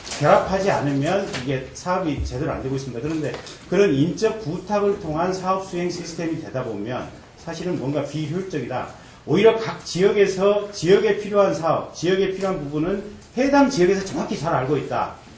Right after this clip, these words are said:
그래서 예산에 관한 자율권, 돈에 쓰는, 돈을 쓰는 흐름에 대한 자율권을 지방에 훨씬 많이 줘야 된다. 그래서 지금처럼 중앙정부의 어떤 세수 권한을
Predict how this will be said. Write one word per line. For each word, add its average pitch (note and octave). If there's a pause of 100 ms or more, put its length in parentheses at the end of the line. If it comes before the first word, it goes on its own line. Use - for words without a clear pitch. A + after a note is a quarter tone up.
그래서 E3+
예산에 G3
관한 E3+
자율권, A#2+ (300)
돈에 F#3
쓰는, A3 (300)
돈을 G3+
쓰는 A3
흐름에 C4+
대한 F#3+
자율권을 D3
지방에 D3+
훨씬 A3
많이 C#3
줘야 C3
된다. G2 (240)
그래서 E3
지금처럼 D#3+
중앙정부의 D#3
어떤 C3+
세수 F3+
권한을 C3+